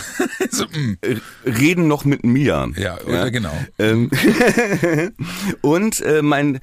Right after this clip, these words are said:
Speaker 2: mein Ziel war ja sozusagen, und daran wäre ich dann gescheitert, scheitert, scheitert.
Speaker 1: <laughs>
Speaker 2: Ähm, ich wollte halt so diese drei Stunden Familienpicknick Atmosphäre.
Speaker 1: Mhm.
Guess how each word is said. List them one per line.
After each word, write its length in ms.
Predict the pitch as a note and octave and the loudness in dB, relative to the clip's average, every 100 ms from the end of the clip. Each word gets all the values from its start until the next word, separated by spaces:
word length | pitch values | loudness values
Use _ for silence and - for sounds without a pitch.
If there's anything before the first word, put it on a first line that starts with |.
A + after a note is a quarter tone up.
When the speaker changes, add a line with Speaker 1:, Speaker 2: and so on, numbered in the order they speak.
| - | -10
Speaker 2:
mein 220 | B2 B2+ C#3+ | -2 0 0
Ziel 400 | - F#3 A3+ E3+ | 0 0 -2 -2
war 160 | F2 | -2
ja 180 | D2+ F2 | 0 0
sozusagen, 680 | F2+ F2+ - F#2 D#2+ D#2+ G2 | -2 -2 -2 -2 -2 0 0
und 180 | E2+ G2+ | -2 -2
daran 420 | A2+ A#2+ A2+ A2 | -2 0 -2 0
wäre 220 | G#2 A2 | 0 0
ich 160 | G#2 G#2+ | -2 -2
dann 380 | - F#2 E2+ D#2+ | -2 -2 -2 -4
gescheitert, 580 | F#2 - F#2+ F2+ D#2 C#2+ | -4 -2 0 0 -2 -4
scheitert, 400 | - D#2 D#2 D2 | -4 -4 -4 -6
scheitert. 360 | - D#2 D2+ E2 | -6 -4 -2 -4
Speaker 1:
<laughs> 60 | - D3 C3 - | -6 -10 -12 -6
Speaker 2:
Ähm, 280 | - B2 B2 | -2 0 0
ich 200 | - C#3 | -2 -4
wollte 380 | A3 D#3+ E3+ D3+ | 0 0 0 -2
halt 200 | C#3+ D3+ | -2 -2
so 320 | - C3 C#3 C3+ | -2 -2 0 -2
diese 400 | C3+ B2 B2+ A2+ - _ | -4 -4 -4 -8 -16 _
drei 420 | - - A2 B2+ E3 | -12 -8 -4 -4 -2
Stunden 380 | - D#3 D3+ | -2 -2 -2
Familienpicknick 1120 | A#2+ D3 C3+ D#3+ E3 C#3 - G#2 C#2+ C#2+ - _ _ _ _ _ _ _ _ - | -2 0 0 0 0 -2 -2 -6 -6 -8 -12 _ _ _ _ _ _ _ _ -4
Atmosphäre. 720 | G2+ E2+ F2 - D#2+ C2+ B1 | -4 -2 -4 -4 -4 -4 -4
Speaker 1:
Mhm. 340 | C#3 G#2 B2+ | -2 -2 -2